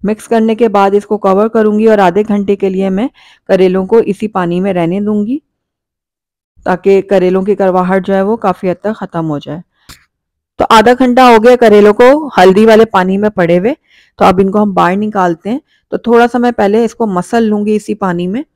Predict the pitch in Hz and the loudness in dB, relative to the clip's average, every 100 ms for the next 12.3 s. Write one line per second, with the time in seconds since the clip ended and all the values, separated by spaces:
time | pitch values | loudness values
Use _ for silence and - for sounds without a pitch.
0 | _ _ _ - 190 165 185 180 180 - | _ _ _ -8 -8 -4 -2 0 -2 -4
1 | 185 - 196 190 190 - 214 196 196 190 | -10 -6 -6 -4 -6 -6 -4 -2 -2 -4
2 | 190 - 190 190 180 170 170 175 202 196 | -6 -4 -4 -2 -4 -2 -4 -4 -4 -2
3 | 190 202 285 - 170 160 151 151 165 - | -2 -4 -8 -8 -6 -4 -4 -6 -10 -14
4 | _ _ _ _ _ _ _ _ _ _ | _ _ _ _ _ _ _ _ _ _
5 | _ _ _ _ _ _ _ _ 226 226 | _ _ _ _ _ _ _ _ 2 4
6 | 233 262 277 277 262 226 247 262 247 214 | 6 4 2 2 0 4 4 4 2 2
7 | 220 233 233 220 196 208 226 226 214 202 | 2 2 2 0 -2 0 -2 -2 -2 -4
8 | 190 196 220 185 180 185 202 202 196 - | -4 -4 -6 -2 0 0 0 -2 -4 -4
9 | 208 - 185 190 202 - 190 - 220 208 | -6 -4 -4 -2 -4 -6 -8 -10 -2 0
10 | 202 214 190 185 185 180 170 247 196 180 | 0 -2 -4 -4 -4 -2 0 -2 -2 -4
11 | 196 185 175 165 175 247 220 156 143 139 | -4 -2 0 0 -2 -4 -2 -2 -2 -4
12 | 139 139 | -8 -12